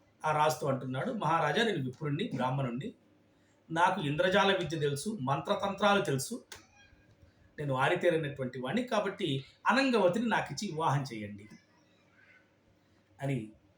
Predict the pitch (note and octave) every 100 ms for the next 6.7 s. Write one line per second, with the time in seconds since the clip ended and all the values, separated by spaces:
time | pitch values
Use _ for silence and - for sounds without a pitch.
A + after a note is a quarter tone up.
0 | _ - C3+ D#3 C#3+ D#3 D#3 D#3 C3+ A2
1 | A2 - _ C3+ B2 C3 C3 B2+ C3+ B3+
2 | - _ _ _ - - - G#3+ G3 D3+
3 | G3 B3+ A#3+ A#3 C4+ D4 D4+ - _ -
4 | - D3+ D#3 E3+ A3+ B3 B3+ C#4 - -
5 | _ - F3+ - F#3 F3 F3 G#3+ G3 F3+
6 | - D3 D#3+ D3 B2+ A#2+